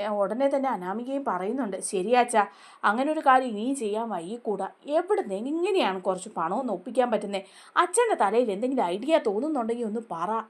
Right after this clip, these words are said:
എന്ന് പറയാം. അപ്പോൾ വേണു പറഞ്ഞു കൊടുക്കുകയാണേ, "അതെ മോളെ, നീ ഒരു കാര്യം ചെയ്യ്, മൂന്ന് ബ്രാഞ്ചിൻ്റെ ചുമതലയാണ് അനിയെ ഏൽപ്പിച്ചിരിക്കുന്നത്. പക്ഷേ അനി ആ കാര്യങ്ങളൊന്നും ഭംഗിയായിട്ട് ചെയ്യുന്നില്ലെന്ന് മാത്രമല്ല,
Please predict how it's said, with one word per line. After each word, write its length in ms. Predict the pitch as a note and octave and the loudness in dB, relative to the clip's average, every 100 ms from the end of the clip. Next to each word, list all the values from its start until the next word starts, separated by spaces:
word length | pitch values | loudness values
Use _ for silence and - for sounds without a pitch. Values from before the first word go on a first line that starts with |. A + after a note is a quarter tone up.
| - | -4
എന്ന് 180 | F4+ F#4+ | 0 0
പറയാം. 360 | G3 F3 E3 - _ _ _ _ - - | -2 -6 -10 -14 _ _ _ _ -10 0
അപ്പോൾ 160 | A#4 A#4 | 4 6
വേണു 300 | D#4+ C4 B4 G#4 | 8 6 6 6
പറഞ്ഞു 260 | B3 C4 | 6 4
കൊടുക്കുകയാണേ, 420 | F#4 B3+ C4 G#3+ C#4+ - _ G#3 | 2 4 4 2 0 -6 _ -2
"അതെ 400 | G#3 A#3 C4+ - - | 4 6 6 2 -6
മോളെ, 340 | G3+ G#3+ C4 | -6 -2 0
നീ 200 | A3+ A3+ | 0 -2
ഒരു 160 | A3+ F#3+ | -4 -4
കാര്യം 440 | B3+ F#3 F3 A#3+ | -4 -2 -2 -2
ചെയ്യ്, 240 | B3 G3 F3+ - - - | -4 -2 -2 -6 -20 -8
മൂന്ന് 360 | A#3+ F4+ A#4+ C5 | 2 4 4 2
ബ്രാഞ്ചിൻ്റെ 560 | B3+ G#3+ G#3 C4 D#4+ B3+ | 4 6 6 4 4 4
ചുമതലയാണ് 640 | G#3+ F#3 A3+ C4+ G#3 F3 | 2 0 2 4 4 4
അനിയെ 320 | F#3+ G3+ C4 | -2 0 0
ഏൽപ്പിച്ചിരിക്കുന്നത്. 800 | A3+ F3 F3+ A3 A3 G#3+ G3+ F#3 - - | 2 0 -2 -4 -4 -2 -2 -4 -6 -4
പക്ഷേ 480 | F3+ - - A3+ - - | -4 -2 0 0 0 -2
അനി 280 | C4 F#4 F#4 | 0 0 -2
ആ 140 | G3+ | -2
കാര്യങ്ങളൊന്നും 760 | A3 F3 F#3 A#3 G#3+ F#3 F#3+ - - - _ | -2 0 0 -2 -4 -4 -8 -10 -20 -20 _
ഭംഗിയായിട്ട് 420 | C4 B3 C4 C4+ C4+ | 2 4 4 2 0
ചെയ്യുന്നില്ലെന്ന് 680 | C4 G3+ C#4 F#4+ B3+ B3 | 0 0 0 0 0 0
മാത്രമല്ല, 720 | G#3+ E3+ E3+ B3 D#4 F#3+ F3 | -2 -4 -4 -2 0 2 2